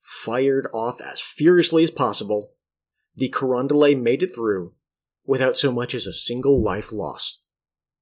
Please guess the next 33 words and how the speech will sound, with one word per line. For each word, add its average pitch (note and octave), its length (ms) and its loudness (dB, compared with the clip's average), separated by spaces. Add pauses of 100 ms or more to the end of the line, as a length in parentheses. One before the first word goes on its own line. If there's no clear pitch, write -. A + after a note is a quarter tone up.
(380)
In E3 100 0
fact, C#3 260 -2
most D3+ 260 2
of C#3+ 80 -2
the B2+ 80 -4
batteries A2 540 -2
had B2+ 180 -4
been C#3+ 120 -8
placed G#2 340 -6
twenty D#3+ 240 -2
feet C#3 240 0
or A#2 100 0
more G#2 300 -6
above G#2+ 420 -6
the G#2 100 -4
waterline. F#2 580 -10 (920)
But C3 100 -4
since E3 180 0
the G#3+ 100 0
Carondelet B2 560 0
was A2 100 -4
hugging G#2 400 -8
the E2 60 -12
shore, A#2 540 0 (480)
the C3 80 -4
batteries E3+ 340 0
couldn't A2+ 360 -6
press A2 260 -4
their G2 160 -4
fire B2 600 -2
down G2 280 -8
far D3+ 400 -4
enough F2 320 -8